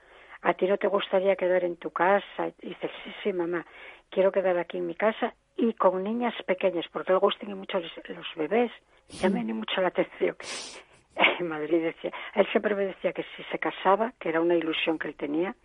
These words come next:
Speaker 1: que quería tener dos niñas. Él, los bebés le encantan. Entonces yo dije, "Bueno, Tono, tendría que ser con chicos de tu edad y, a-,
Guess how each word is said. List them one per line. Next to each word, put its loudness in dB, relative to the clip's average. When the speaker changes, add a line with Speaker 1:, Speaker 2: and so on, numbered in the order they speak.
Speaker 1:
que 6
quería 6
tener 2
dos 6
niñas. -2
Él, 4
los 0
bebés 0
le -8
encantan. -6
Entonces 2
yo 2
dije, -2
"Bueno, 0
Tono, 0
tendría 0
que -2
ser 2
con 0
chicos -2
de 0
tu -10
edad 6
y, 8
a-, 8